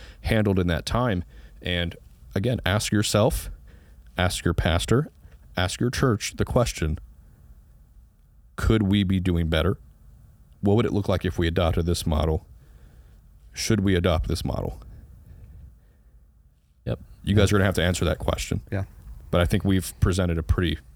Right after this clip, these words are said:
Speaker 1: pretty good argument, I guess.
Speaker 3: Yeah, and <clears throat> I, I think it's more, it's, I think it's more proof text, right? I've gotten into this conversation with other, with,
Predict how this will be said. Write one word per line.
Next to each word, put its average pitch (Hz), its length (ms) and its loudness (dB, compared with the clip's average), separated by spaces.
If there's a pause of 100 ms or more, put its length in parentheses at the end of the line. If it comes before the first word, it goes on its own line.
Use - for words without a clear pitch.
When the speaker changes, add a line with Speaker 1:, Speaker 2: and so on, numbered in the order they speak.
(160)
Speaker 1:
pretty 143 200 4
good 101 220 2 (1900)
argument, 80 520 -2 (100)
I 92 80 0
guess. 85 300 -4 (1200)
Speaker 3:
Yeah, 123 160 4 (140)
and 185 160 0 (180)
<clears throat> 123 300 2 (920)
I, 170 200 4
I 202 60 2
think 202 200 0
it's 139 100 0
more, 143 120 0
it's, 160 140 -2
I 170 80 0
think 170 180 0
it's - 120 -4
more 117 160 2
proof - 380 0
text, 101 320 -4
right? 117 140 2
I've 139 100 0
gotten 120 260 0
into 101 120 0
this 98 120 -4
conversation 95 580 -2
with 95 160 -4
other, 101 200 -4
with, 98 220 -4